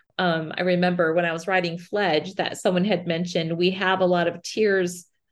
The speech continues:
something about when we birth a child, there's, there's a lot of tears and, and kind of this joy and yet, uh, so much emotion. And it's so similar to midlife when we are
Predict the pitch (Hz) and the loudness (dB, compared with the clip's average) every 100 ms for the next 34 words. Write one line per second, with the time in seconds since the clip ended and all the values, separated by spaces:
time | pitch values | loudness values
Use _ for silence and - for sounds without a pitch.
0 | _ _ - 277 359 214 196 180 - 208 | _ _ -2 2 4 4 4 4 2 2
1 | 208 190 190 214 262 - - - 165 160 | 2 0 0 4 4 2 -4 -2 0 0
2 | 160 156 180 - _ _ _ _ - 190 | 0 -2 -6 -16 _ _ _ _ -8 0
3 | 202 180 175 180 175 - _ - 196 180 | 4 6 6 2 -4 -16 _ -2 2 2
4 | 190 180 175 175 175 - 190 165 156 147 | 2 2 2 0 -2 -6 -2 2 2 0
5 | - - - 180 165 160 - 175 175 175 | -6 -14 -4 -2 -2 -4 -2 0 0 0
6 | 196 175 175 165 - - 180 180 202 185 | 0 2 2 2 -4 -8 -6 2 4 6
7 | 175 165 147 - 180 170 151 - 131 156 | 8 6 4 2 0 2 2 0 -6 -6
8 | - 233 220 214 208 185 185 190 190 175 | -2 2 2 2 0 2 4 4 2 -4
9 | 156 151 156 131 - - 208 202 - 214 | -2 -4 -6 -6 -4 2 2 2 0 2
10 | 196 165 160 - 185 175 170 180 175 185 | 4 4 2 -2 0 2 4 2 2 2
11 | 190 147 180 - _ _ _ _ - 180 | 2 0 -2 -14 _ _ _ _ -4 2
12 | 180 175 170 156 156 170 175 - 170 156 | 2 2 0 -2 -2 -6 -10 -6 -2 0
13 | 156 170 180 | 0 -2 -8